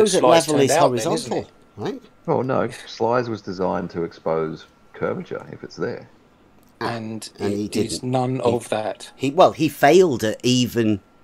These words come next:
Speaker 2: do, being able to do the test.
Speaker 3: Yeah, that's fine.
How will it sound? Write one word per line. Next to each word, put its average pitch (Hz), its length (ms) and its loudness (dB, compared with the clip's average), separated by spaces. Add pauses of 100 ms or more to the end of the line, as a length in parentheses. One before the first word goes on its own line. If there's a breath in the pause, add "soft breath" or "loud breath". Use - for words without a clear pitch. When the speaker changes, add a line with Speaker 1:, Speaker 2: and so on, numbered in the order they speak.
(140)
Speaker 2:
do, 110 140 -8
being 113 440 0
able 107 360 0
to - 140 -12
do 104 220 -4
the 90 120 -10
test. - 600 -14 (1160 soft breath)
Speaker 3:
Yeah, - 100 -6
that's 190 180 -12
fine. - 260 -8